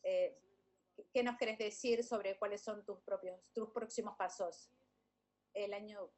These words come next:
próximo vamos a jugar, eh,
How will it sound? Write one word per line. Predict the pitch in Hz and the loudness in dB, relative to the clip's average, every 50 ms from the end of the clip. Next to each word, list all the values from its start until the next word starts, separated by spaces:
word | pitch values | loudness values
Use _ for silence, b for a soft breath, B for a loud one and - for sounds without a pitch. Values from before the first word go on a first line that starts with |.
| _ _ _ _ _ _ _ _ _ _ _ _ _ _ _ | _ _ _ _ _ _ _ _ _ _ _ _ _ _ _
próximo | - 196 196 185 - - - 233 208 220 240 277 254 - _ - 214 - | 0 0 0 0 -2 -6 -8 -6 -4 -4 -4 -4 -6 -10 _ -20 -6 -4
vamos | 196 190 190 185 - - | -4 -4 -4 -8 -6 -6
a | 196 180 | -6 -6
jugar, | - - 185 180 185 185 190 190 185 - _ _ _ _ _ | -4 -4 -2 -2 0 0 -2 -2 -4 -8 _ _ _ _ _
eh, | 190 214 - 165 165 160 | -2 0 0 -2 -4 -8